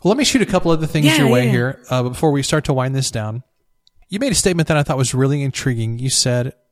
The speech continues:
Speaker 1: uh, this is in your email to me, you said, "It took me a long time to learn that my vocation is not who I am." What did you mean by that?
Speaker 2: Yeah.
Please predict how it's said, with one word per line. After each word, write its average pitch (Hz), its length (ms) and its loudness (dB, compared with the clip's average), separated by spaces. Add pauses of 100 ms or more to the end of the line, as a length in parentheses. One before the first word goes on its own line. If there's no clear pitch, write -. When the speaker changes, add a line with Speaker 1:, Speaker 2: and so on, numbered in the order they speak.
(160)
Speaker 1:
uh, 117 120 -6
this 147 220 0
is 135 220 -2 (380)
in 135 120 -2
your 120 100 0
email 156 300 0
to - 140 -8
me, 110 200 -8 (520)
you 151 100 -2
said, 147 180 0
"It 143 120 -2
took - 200 0
me 202 100 -2
a 160 60 0
long 147 280 0
time 147 320 -2
to - 120 -4
learn 131 260 -2
that 123 120 -6
my 123 140 -4
vocation 113 760 -2 (300)
is 117 160 -4
not 127 180 0
who 127 180 0
I 107 100 -2
am." 98 340 -8 (380)
What 202 160 0
did 226 100 0
you 170 60 2
mean 139 180 2
by 107 140 2
that? 85 260 -6 (180)
Speaker 2:
Yeah. 180 540 -2